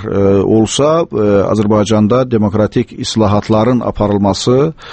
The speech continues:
üçün də şərait yarana bilər. Mən bunu doqma kimi deyə bilmərəm, çünki, e, təəssüflə qeyd etmək lazımdır ki,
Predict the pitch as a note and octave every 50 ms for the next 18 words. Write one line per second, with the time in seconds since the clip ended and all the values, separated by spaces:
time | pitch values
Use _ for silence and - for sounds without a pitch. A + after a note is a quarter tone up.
0 | - - - - - - - - A#2 - - C#3 D3 D3 C3 B2 A#2+ C3 B2+ -
1 | A#2 G#2+ G#2+ A2+ A#2 - - A2 G#2 G#2+ G#2 G#2+ G2 G2 F#2 F2 F#2 A#2 C3+ C#3+
2 | D#3 D#3 D3+ C#3+ D#3+ D3 C#3 C#3 C3 - - C3+ B2 A#2 A#2+ A#2+ A#2 A2 A2+ A2
3 | A2 G2+ F#2+ G#2+ - - - B2 A2 - A#2+ A#2 A2 G#2+ G#2+ G#2+ G#2 G#2 G2+ -
4 | A#2+ A2+ G#2+ - A#2 G#2+ A#2 A2+ G#2+ A2+ A2 G2+ - A2+ G#2 G#2+ A2 A2 G2+ G2+
5 | G#2+ G2+ G#2 G2+ G#2